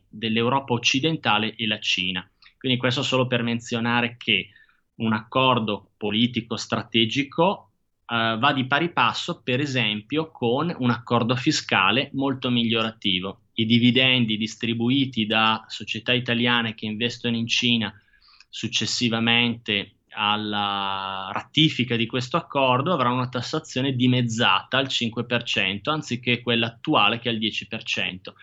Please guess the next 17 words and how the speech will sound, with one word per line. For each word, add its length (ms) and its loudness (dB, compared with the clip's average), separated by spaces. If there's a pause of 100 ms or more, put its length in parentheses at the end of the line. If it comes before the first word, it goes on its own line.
(240)
Quindi 280 0
da 280 -4
chi, 400 2
diciamo, 340 -2
si 120 -4
occupa 340 -2
di 80 -2
imposte, 680 -4 (440)
comunque 420 2
di 140 2
progetti 640 0
economici, 1000 -2
ovviamente 720 -2
è 80 -6
un 120 -2
grande 360 -4
vantaggio 800 -4